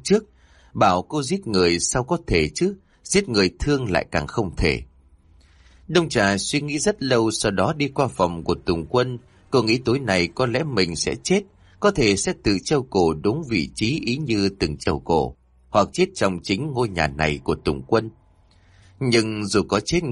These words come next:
cô cũng nghĩ cô sẽ không giết người. Tựa như Ý Như vậy. Ý Nhi rất muốn có được Phong, nhưng Ý Nhi không dám xuống tay giết bạn gái của Phong. Hai người bọn họ là bạn thân, có những thứ sẽ giống nhau. Đông Trà gõ cửa vài lần nhưng không có ai trả lời.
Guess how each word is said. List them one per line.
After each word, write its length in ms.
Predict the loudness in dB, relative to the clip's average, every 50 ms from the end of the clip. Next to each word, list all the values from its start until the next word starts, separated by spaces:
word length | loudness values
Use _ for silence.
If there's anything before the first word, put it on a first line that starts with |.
| -2 0
cô 120 | 0 0
cũng 260 | 0 -2 -6 -4 -2
nghĩ 220 | -4 -4 -4 -4 -4 -2
cô 100 | -2 -2
sẽ 160 | 0 0 -4
không 280 | -4 -2 -4 -4 -4 -2
giết 260 | -2 -4 -4 -2 -2
người. 340 | -2 0 2 2 0 -2 -8 _ _ _ _ -20 _ _ _ _ 0
Tựa 100 | 2 2
như 360 | 4 4 2 2 2 2 2 0
Ý 140 | -2 -2 -2
Như 220 | -2 -2 -2 -4 -2
vậy. 280 | -2 -2 -2 -2 -4 -10 -14 _ _ _ _ _ -20 _ -10 -2
Ý 120 | 0 0 0
Nhi 420 | 2 2 2 4 4 2 0 0 -2
rất 180 | -2 -2 -2 -4
muốn 360 | -2 2 2 2 0 -2 -2 -2
có 120 | -2 -2
được 200 | 0 -2 -4 -4
Phong, 300 | -4 -4 -2 -2 -2 -4 -8 -16 _ _ -12 -4
nhưng 140 | -4 -2 0
Ý 120 | 0 -2 -2
Nhi 240 | 0 0 0 0
không 260 | 0 0 -2 -4 -2 0
dám 240 | 0 -2 -2 -2
xuống 260 | -2 -4 -4 -4 -2 -2
tay 260 | -2 0 0 0 -2
giết 220 | -2 -4 -4 -2
bạn 240 | 0 0 0 0 -2
gái 240 | -4 -2 -2 -2 -4 -2
của 140 | -2 -4
Phong. 360 | -4 -2 -2 -2 -2 -2 -4 -12 _ _ _ _ _ _ _
Hai 160 | 0 0 0
người 240 | 2 4 4 4 4
bọn 260 | 4 2 0 0 0
họ 220 | 0 0 2 2 2
là 160 | 0 -2 -2
bạn 300 | 0 0 0 0 -2 -2
thân, 280 | -2 -2 -2 -2 -4 -8 -12 -16 _ -2
có 220 | 0 2 2 2
những 260 | 2 0 -4 -6 -4 -2
thứ 220 | -2 0 0 -2
sẽ 200 | -2 -4 -6 -6
giống 280 | -4 -4 -4 -4 -4 -4
nhau. 260 | -2 -4 -4 -4 -8 _ _ _ _ _ _ _ _ _ _ _ _ _ _ _ _ _ _ _ _ 0
Đông 180 | 0 0 0
Trà 260 | 0 0 0 2 2
gõ 220 | 0 0 -2 -2 -2 0
cửa 140 | -2 0
vài 220 | 2 2 0 0 2
lần 340 | 0 0 -2 -2 -4 -4 -2
nhưng 200 | -2 -2 -4 -4
không 220 | -4 -4 -2 0
có 140 | -2 -2 -2 -2
ai 120 | -4 -6
trả 220 | -4 0 0 0
lời. 360 | 0 2 0 0 0 -2 -4